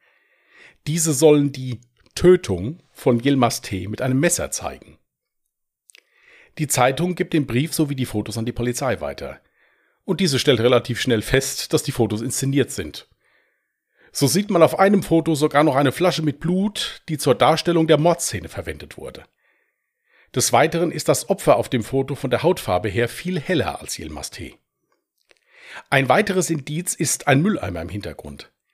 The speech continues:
Diesen hat die Ex-Frau von Jens S. nachweislich erst lange nach der Gerichtsverhandlung gekauft. Auch passen die Blutspritzer am Boden in keinster Weise zur Schnittführung der Klinge auf dem Foto.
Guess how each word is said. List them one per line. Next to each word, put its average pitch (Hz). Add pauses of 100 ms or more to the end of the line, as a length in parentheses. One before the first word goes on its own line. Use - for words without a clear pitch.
(400)
Diesen 175
hat 160
die 185
Ex-Frau 107
von 120
Jens 120
S. -
nachweislich 120
erst -
lange 113
nach 143
der 104
Gerichtsverhandlung -
gekauft. - (1400)
Auch 165
passen 156
die 135
Blutspritzer 127
am 120
Boden 151
in 117
keinster 196
Weise 123
zur 135
Schnittführung 143
der 143
Klinge 104
auf -
dem 110
Foto. 85